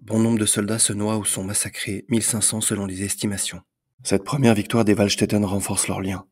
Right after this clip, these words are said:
Devant la menace des Habsbourg, ils éprouvent le besoin d'adopter une attitude commune face à l'extérieur.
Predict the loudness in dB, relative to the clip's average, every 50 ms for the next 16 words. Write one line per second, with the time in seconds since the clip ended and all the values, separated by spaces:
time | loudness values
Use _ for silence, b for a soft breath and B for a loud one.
0 | _ -8 -2 0 4 4 6 6 6 6 6 6 6 4 4 2 2 2 2 0
1 | -4 -2 0 0 0 0 -2 -6 -8 -4 0 0 0 0 2 2 4 4 6 6
2 | 6 6 6 6 4 4 4 2 0 4 4 6 6 6 4 2 0 -6 -6 -6
3 | 0 4 4 4 6 4 2 2 0 0 0 0 2 0 0 -2 0 -2 -2 -4
4 | -4 -8 -10 -14 _